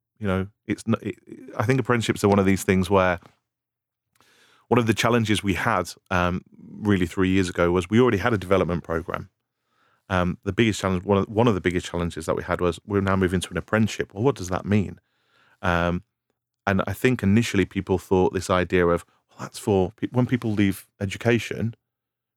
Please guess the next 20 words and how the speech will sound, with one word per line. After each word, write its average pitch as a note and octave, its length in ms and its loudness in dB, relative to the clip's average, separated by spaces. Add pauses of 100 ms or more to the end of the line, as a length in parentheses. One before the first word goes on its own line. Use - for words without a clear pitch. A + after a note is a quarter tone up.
you G#2 120 0
join C#3 240 4
an G2+ 80 2
apprenticeship F#2 460 0
to - 60 -20
get E2 160 2
into F#2+ 420 0 (260)
an G2+ 100 2
organisation." G2 760 -4 (640)
And A2 120 4
it's G#2 140 0
like, A2+ 140 2
yes, A#2+ 380 0 (100)
that A#2 160 0
is G#2 160 2
one, G#2+ 160 4
one G#2+ 200 2
element G2 320 2
to B2+ 160 4
it. F2+ 160 2